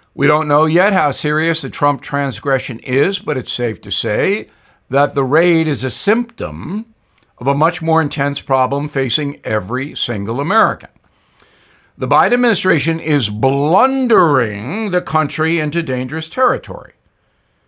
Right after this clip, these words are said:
The president and his crew are creating intense problems and division among the citizenry. Let's examine the record.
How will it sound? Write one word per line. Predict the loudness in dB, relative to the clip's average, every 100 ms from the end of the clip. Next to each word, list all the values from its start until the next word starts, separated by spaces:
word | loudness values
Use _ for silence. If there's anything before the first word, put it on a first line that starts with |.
| _ _ _
The | -4
president | 2 2 2 2 2 0
and | 0 2
his | 0 -2
crew | -4 0 2
are | 2
creating | 0 -2 0 0 0
intense | -4 -6 -4 -2 -2 -6
problems | 2 2 2 -2 -6 -6
and | -4 -2 0 0
division | -2 -4 -2 -2 -2 -2 -4 -6 -8 -6 -6 _ _ _ _ _ _ _ _
among | 0 2 2 2
the | -2
citizenry. | -2 -2 -4 -4 -6 -2 -2 -2 -6 _ _ _ _ _ _ _
Let's | -6 -6 -6
examine | -8 -8 -6 -4
the | -4
record. | 0 -2 -2 -12